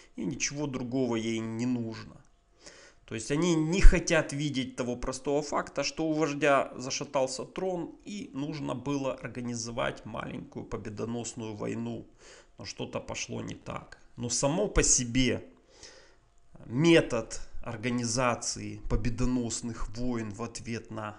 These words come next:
шатание трона и, э, как инструмент, э, как инструмент, собственно говоря, усиления поддержки в обществе, она очень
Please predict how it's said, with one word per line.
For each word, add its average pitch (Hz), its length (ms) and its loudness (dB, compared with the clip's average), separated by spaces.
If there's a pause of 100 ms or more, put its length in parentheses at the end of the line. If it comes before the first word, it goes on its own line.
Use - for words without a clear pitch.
шатание 104 840 -2 (300)
трона 139 580 0 (140)
и, - 220 -10 (260)
э, 110 420 -10
как - 340 -14
инструмент, 160 920 2 (720)
э, 113 300 -2
как 120 180 -8
инструмент, 135 580 -2
собственно 113 520 -8
говоря, 113 460 -2
усиления 120 800 -2
поддержки 107 720 -6
в 107 120 -6
обществе, - 480 -6
она 127 220 -2
очень 120 440 -6